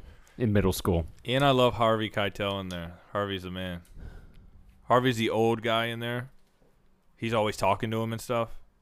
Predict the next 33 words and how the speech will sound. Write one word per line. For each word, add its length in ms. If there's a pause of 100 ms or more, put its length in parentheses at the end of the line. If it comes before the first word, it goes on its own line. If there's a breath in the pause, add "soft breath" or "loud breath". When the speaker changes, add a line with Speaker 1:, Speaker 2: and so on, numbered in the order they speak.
(380)
Speaker 1:
Uh, 120
I 120
think 160
I 40
know 60
what 40
you're 80
talking 240
about. 240
There's, 220
'cause 120
there's 160
the 60
devil. 680
There's, 340
Speaker 2:
Yes. 20
Speaker 1:
uh, 320
yeah. 200 (640)
Speaker 2:
Yeah, 160
he's 200
always, 460
like, 320
Speaker 1:
Yeah. 60
Speaker 2:
right 200
there, 260
like, 180
just 320 (1000)
Speaker 1:
Yeah, 140
he 80
Speaker 2:
he's 240
hilarious. 340
Speaker 1:
Every 200
character 600